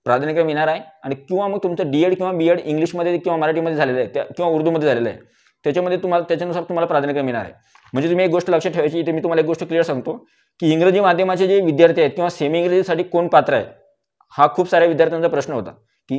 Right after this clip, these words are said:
इंग्रजी माध्यमाच्या ज्या जागा आहेत किंवा सेमी इंग्रजीच्या जागा आहेत त्यासाठी कोण पात्र आहे.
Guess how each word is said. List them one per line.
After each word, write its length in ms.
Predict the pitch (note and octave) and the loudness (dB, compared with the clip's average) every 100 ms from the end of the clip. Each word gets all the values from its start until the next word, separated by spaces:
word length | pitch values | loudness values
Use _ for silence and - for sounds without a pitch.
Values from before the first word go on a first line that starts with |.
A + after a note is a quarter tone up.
| C3+ | -2
इंग्रजी 280 | C#3 D#3 E3+ | 2 2 2
माध्यमाच्या 420 | D#3 D3+ D#3+ E3 | 0 0 -2 -2
ज्या 100 | E3 | 2
जागा 260 | C#3+ C3+ | 4 4
आहेत 240 | D3+ D3 D#3 - | 4 0 -4 -4
किंवा 140 | D#3 | -6
सेमी 280 | D#3 C3 D3 | -2 -2 -2
इंग्रजीच्या 420 | D3 D3+ D3 D#3 | 0 0 0 -2
जागा 260 | D3 C3 D3 | 2 2 2
आहेत 120 | D3+ | 0
त्यासाठी 380 | - D#3 D#3 D#3+ | -2 -6 -6 -4
कोण 220 | E3 D#3 | -4 0
पात्र 180 | D3 | 0
आहे. 100 | B2+ | -2